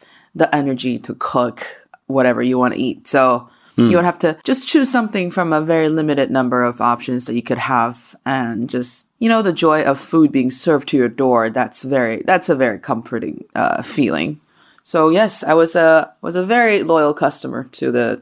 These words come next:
Speaker 1: couple takeout places around my apartment back then.
Speaker 2: So, uh, you were able to get what kind of foods? What variety could you get in the States?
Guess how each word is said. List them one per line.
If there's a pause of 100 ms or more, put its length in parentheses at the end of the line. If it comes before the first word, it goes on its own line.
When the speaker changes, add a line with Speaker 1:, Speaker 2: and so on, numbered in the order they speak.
(120)
Speaker 1:
couple
takeout
places
around
my
apartment
back
then. (180)
Speaker 2:
So,
uh, (400)
you
were
able
to
get
what
kind
of
foods?
What
variety
could
you
get
in
the
States?